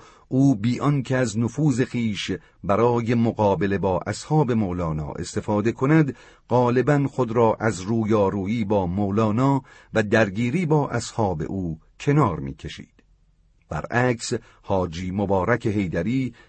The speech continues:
قلندر پرآوازهٔ قونیه که خود از خلفای قطب الدین حیدر، شیخ بزرگ قلندران خراسان محسوب می‌شد، در حق مولانا چندان تعظیم و تکریم داشت که خود را در مقابل او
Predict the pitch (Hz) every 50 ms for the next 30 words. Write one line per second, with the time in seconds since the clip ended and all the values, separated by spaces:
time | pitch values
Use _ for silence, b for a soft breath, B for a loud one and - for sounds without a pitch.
0 | b b - 110 110 113 117 110 110 117 143 151 151 143 - - 135 127 120 113
1 | 104 110 107 98 92 98 135 135 127 117 - 107 104 98 95 98 92 101 117 120
2 | 123 120 113 b b b b b - - 117 - - 147 143 - - - 123 123
3 | 95 - - - - 120 120 117 117 - 170 175 156 139 135 120 - 113 110 -
4 | - 113 101 82 80 101 104 92 78 98 98 95 87 117 127 120 95 90 80 b
5 | b b b - - - 127 135 139 120 - 139 131 120 110 117 120 139 180 180
6 | 156 131 156 156 - 123 120 120 113 104 101 98 98 95 87 87 87 80 - 98
7 | 90 87 82 78 - - 87 82 80 80 78 - - - 101 95 85 82 95 110
8 | 110 - - 156 151 143 123 107 b b b b b b - 104 101 98 - -
9 | - 123 - _ - 117 107 107 104 101 101 101 98 92 92 101 113 117 113 113
10 | 110 B B B B B - - 113 110 104 101 98 120 156 190 180 165 160 151
11 | 160 151 131 110 123 139 135 127 123 117 - 123 117 - - 117 120 117 107 101
12 | 98 110 98 95 90 87 - - - 98 85 b b b b - - 113 - -
13 | 147 123 101 107 123 120 107 98 92 104 110 104 87 95 98 87 - 98 95 87
14 | 78 82 90 87 87 - 117 131 135 135 120 117